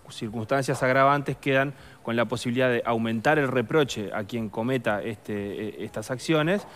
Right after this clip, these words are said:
pero no están fijadas en cuatro años como sí lo estaban en el decreto de ley del año setenta y cuatro, ¿sí? Esta ley diecisiete mil dieciséis baja las penas y baja la pena de los agravantes. ¿Qué es lo que sucede acá?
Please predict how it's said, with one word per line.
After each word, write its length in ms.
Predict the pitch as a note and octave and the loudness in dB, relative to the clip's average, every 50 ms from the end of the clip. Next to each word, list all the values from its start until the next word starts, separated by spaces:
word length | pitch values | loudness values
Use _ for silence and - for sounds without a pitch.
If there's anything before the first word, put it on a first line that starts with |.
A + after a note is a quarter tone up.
| - - - - - - | -16 -16 -16 -10 0 4
pero 220 | C#3 D3 E3+ F3+ | 6 8 8 8
no 160 | D#3+ C#3 D3 | 6 6 2
están 240 | E3 D3+ - E3 D#3+ | 2 2 2 2 2
fijadas 440 | - - D#3 - D#3+ D#3+ E3 - E3+ | 2 0 0 2 4 4 4 4 0
en 80 | D3+ B2 | -2 0
cuatro 320 | C#3+ C#3+ C#3 C#3+ C#3 C#3 | 2 2 2 2 2 0
años 200 | C#3 D3+ D#3 D3+ | 0 0 -2 -4
como 220 | - C3+ B2+ B2 | -4 -4 -4 -4
sí 160 | A#2 - C#3+ C#3 | -4 -4 -4 -4
lo 80 | D3 | -4
estaban 480 | B2+ - - B2+ B2+ B2+ C3+ C#3+ C#3+ - | -4 -2 0 0 2 2 0 -2 -4 -8
en 120 | A#2+ A#2 A#2 | -6 -6 -4
el 80 | A2+ | -4
decreto 260 | A2 G#2+ A2+ B2 A#2+ | -4 -2 -4 -2 -2
de 80 | B2 A#2 | -2 -2
ley 140 | A#2+ A#2+ B2 | -2 -2 -2
del 100 | A#2+ A#2+ | -2 -2
año 160 | B2 C3 B2 | -2 -4 -4
setenta 400 | - C3 A2 A2+ A#2 A2+ G2+ G#2+ | -6 -6 -6 -4 -4 -4 -4 -6
y 60 | G2+ | -6
cuatro, 440 | - - A2+ G#2+ G2+ F2 - - E2 - - - | -4 -2 0 0 -2 -2 -8 -16 -18 -18 -20 -20
¿sí? 300 | - - A2+ C3 E3 G3 - - - - - - - - - - - - - - | -12 -8 -6 -4 -4 -6 -8 -12 -20 -18 -18 -18 -20 -20 -20 -20 -20 -20 -8 0
Esta 640 | - C#3+ C3+ - D#3+ D3 C#3+ C#3 C3+ B2+ A#2+ A2+ F2 | 0 0 2 4 4 6 6 6 6 4 4 2 0
ley 340 | A2+ A#2 A#2 C3 C#3 C#3+ C#3 | -2 -2 0 2 2 2 2
diecisiete 380 | A#2+ A2+ G2 G2 G#2 G2 A#2+ A#2 | 0 -2 -4 -6 -6 -4 -2 -2
mil 120 | C3 C3+ | -2 -2
dieciséis 300 | C#3+ C#3 B2+ D#3 E3 D#3+ | -2 -2 0 2 2 4
baja 380 | D3 D#3 F3+ F3+ - - A2+ G#2 | 6 8 6 6 6 2 -2 -6
las 120 | G2+ G2+ | -6 -6
penas 380 | - - A#2 A#2 C3 D3 - - | -6 -4 -2 -2 -2 -4 -4 -4
y 80 | C3+ A#2 | -2 0
baja 260 | A#2 A#2+ A#2+ - C#3 | 2 2 2 2 0
la 160 | C3 B2 G#2 | 0 0 -2
pena 200 | - A#2+ A#2+ B2 | -2 -4 -4 -4
de 80 | B2+ B2+ | -4 -4
los 160 | A2+ - - | -6 -6 -6
agravantes. 480 | A2 G#2+ G#2 G2+ G2 F#2+ F2+ - G2+ - | -6 -4 -4 -4 -4 -6 -8 -12 -8 -2
¿Qué 100 | - F3+ | 0 2
es 40 | |
lo 100 | F#3 E3+ | 2 2
que 80 | D#3+ D3 | 2 0
sucede 280 | C3+ B2+ - D#3 D3 C#3+ | -4 -4 -2 0 0 0
acá? 340 | C#3 C#3 F3+ F#3 F#3 - | 2 4 4 4 4 2